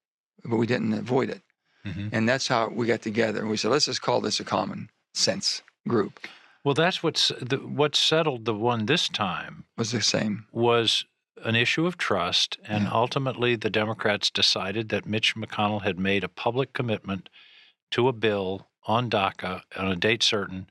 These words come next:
Speaker 1: And we trust him to do it.
Speaker 2: And they had to take that leap of faith that that was gonna
Speaker 1: Yeah.
Speaker 2: happen. And I think, frankly, and people, you know, reporters say, "Do you trust Mitch McConnell?" And I say, "Well, he's, this is a pretty good case where he's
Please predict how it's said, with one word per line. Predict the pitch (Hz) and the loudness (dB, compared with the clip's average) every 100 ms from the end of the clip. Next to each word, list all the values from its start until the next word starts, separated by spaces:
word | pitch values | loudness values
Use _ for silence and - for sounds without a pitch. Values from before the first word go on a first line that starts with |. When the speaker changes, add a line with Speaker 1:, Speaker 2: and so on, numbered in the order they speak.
| - | -6
Speaker 1:
And | 139 | 0
we | 139 | 2
trust | - 135 - | 2 2 0
him | 123 | -2
to | |
do | 117 110 | 0 2
it. | |
Speaker 2:
And | 110 107 | 2 2
they | 107 | 2
had | 120 113 | 2 0
to | 110 | -2
take | - 117 110 | 0 0 2
that | 110 107 | -2 0
leap | 110 110 | -2 -2
of | - | -6
faith | 98 95 - | -4 -4 -4
that | 104 | -4
that | - 101 - | -2 -2 -2
was | 104 | -6
gonna | - 101 | -2 0
Speaker 1:
Yeah. | 139 | 2
Speaker 2:
happen. | 170 - 80 | 0 -4 -4
And | 104 | 0
I | 107 | 0
think, | 117 123 104 | 2 0 0
frankly, | - 113 110 110 | -2 -2 0 -2
and | 101 | -2
people, | 127 120 113 92 | -4 0 -2 -2
you | - | -4
know, | 117 101 | -2 0
reporters | 95 - 113 117 | -2 0 2 2
say, | - 101 | 2 0
"Do | 104 | 0
you | 98 | -2
trust | 95 107 110 - | 0 0 0 0
Mitch | 107 - | -4 -4
McConnell?" | 104 - 101 120 151 | -6 -4 -2 0 0
And | 120 | 0
I | 117 | 0
say, | - 117 | 0 0
"Well, | 110 131 | 0 0
he's, | 127 113 _ | 0 -6 _
this | 120 - | 0 0
is | 151 | 2
a | 139 | -2
pretty | - 139 139 | -2 -2 0
good | 131 135 120 _ _ | 0 0 -4 _ _
case | - 151 151 - | -2 2 2 0
where | 113 110 110 - - - - - - | 0 2 0 -6 -14 -16 -18 -20 -2
he's | 120 127 - | 2 4 2